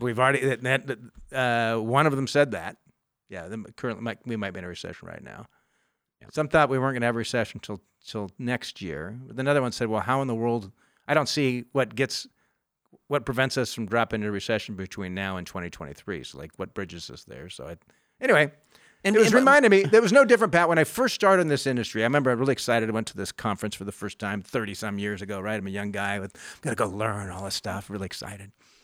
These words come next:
Speaker 2: <laughs> Not anymore.
Speaker 1: Well, you maybe get a little jaded. No, so I remember years ago, I go and hear these econom-, I went to this economist in the morning. I'm like, "Oh, this is brilliant. I got all this great information."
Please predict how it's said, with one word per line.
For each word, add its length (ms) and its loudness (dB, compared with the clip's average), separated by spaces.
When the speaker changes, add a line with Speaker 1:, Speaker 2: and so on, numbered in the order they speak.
Speaker 2:
<laughs> 520 -2
Not 300 2
anymore. 640 4
Speaker 1:
Well, 340 6
you 140 10
maybe 240 10
get 80 10
a 20 8
little 160 10
jaded. 480 6
No, 260 6
so 160 8
I 60 10
remember 260 8
years 380 8
ago, 160 8
I 80 6
go 180 10
and 100 8
hear 200 6
these 160 4
econom-, 400 -2
I 40 -4
went 180 0
to 20 -8
this 160 -4
economist 440 -2
in 40 -10
the 60 -4
morning. 440 -2
I'm 120 -20
like, 120 -16
"Oh, 160 -10
this 160 -14
is 80 -14
brilliant. 440 -10
I 80 -18
got 100 -18
all 80 -18
this 160 -18
great 160 -12
information." 500 -14